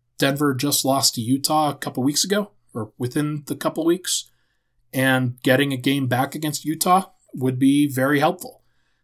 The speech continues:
They've already lost to Utah on their home floor, and they probably need to take this one if they want to continue to win their division and, and gain some ground on Utah, who has gotten off to a really strong start.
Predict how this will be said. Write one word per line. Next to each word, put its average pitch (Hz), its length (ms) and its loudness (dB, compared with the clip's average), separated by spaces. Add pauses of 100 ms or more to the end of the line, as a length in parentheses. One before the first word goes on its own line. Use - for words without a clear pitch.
(120)
They've 113 160 -2
already 139 280 2
lost 123 380 -2
to 151 60 -8
Utah 147 360 0
on 139 100 0
their 139 100 0
home 135 220 -2
floor, - 440 -4 (880)
and 120 440 -2
they 120 100 0
probably 156 300 2
need 165 180 -2
to 147 80 -2
take 151 240 -2
this - 220 0
one 131 160 0
if 113 140 -6
they 123 280 0
want 131 340 -2
to 139 280 -4
continue 147 440 -2
to 147 80 0
win 143 220 2
their 156 140 0
division 131 480 0
and, 101 160 -12
and 123 260 -6 (120)
gain 135 200 -2
some 139 180 -4
ground 139 340 2
on 123 120 2
Utah, 127 440 -2
who 127 120 -4
has 117 140 -4
gotten 127 260 -4
off 131 180 0
to 123 120 -2
a 113 80 -2
really 123 320 -4
strong 131 320 0
start. 135 360 -2